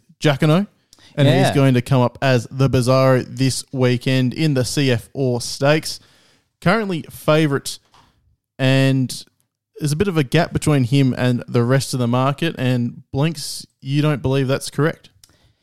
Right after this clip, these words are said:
Speaker 2: Yeah, I think, well, we wanna keep it around the features as well, and I don't think in Sydney you couldn't claim that, as I said, Animo or, um, In Secret were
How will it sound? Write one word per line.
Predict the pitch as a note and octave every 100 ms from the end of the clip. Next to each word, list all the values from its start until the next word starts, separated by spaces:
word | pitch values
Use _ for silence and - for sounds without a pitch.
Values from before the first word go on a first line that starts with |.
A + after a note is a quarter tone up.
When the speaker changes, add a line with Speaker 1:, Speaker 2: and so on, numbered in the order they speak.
| _
Speaker 2:
Yeah, | - F#3+ D3
I | B2+
think, | D3+ E3 B2
well, | C#3+ C3+
we | E3
wanna | F3+
keep | B2 A2 G2+
it |
around | F#2+ F2+
the |
features | E2 G#2 - D#2
as | D#2+
well, | G2 F#2
and | F2
I | F#2+
don't | A#2 A#2
think | G2 F2
in | F2
Sydney | G2 E2+
you | F2 F#2+
couldn't | B2 G2
claim | F#2+ F2
that, | F2 - - _ -
as | G2+
I | E2
said, | F2+ E2
Animo | F2 F2 E2
or, | D#2+ D#2 E2 E2+ E2+
um, | E2 E2 E2+ - _ _ _ _ _ _ _ _ _ -
In | G2
Secret | D#2 F#2 G2 -
were | E2 D#2+